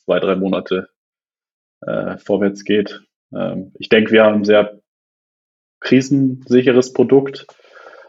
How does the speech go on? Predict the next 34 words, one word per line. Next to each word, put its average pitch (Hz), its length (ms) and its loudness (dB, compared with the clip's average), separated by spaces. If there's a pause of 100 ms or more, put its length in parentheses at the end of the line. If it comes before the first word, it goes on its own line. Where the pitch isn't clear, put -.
(260)
äh, - 60 2
weil 98 960 0
man 104 160 4
mit 98 120 -2
unserem 101 260 -2
Produkt 101 300 -2
so 101 140 2
viel 107 160 2
machen 107 320 0
kann 107 280 0
und 101 220 -4
halt 95 200 0
auch - 400 -6 (960)
Leute, 110 300 4
die 104 100 0
vielleicht 101 300 0
sagen, 101 240 2
„Okay, 107 300 0
ich 101 140 -4
kann 104 180 0
mir 104 60 0
jetzt 101 160 -2
keine 107 380 2
zehntausend 107 500 0
Euro 107 200 0
neue 104 280 0
Küche 117 520 2
mehr 104 160 2
leisten 107 380 2
oder 98 140 0
möchte 113 440 2
sie 117 140 -4
mir 117 120 2
leisten, 117 520 0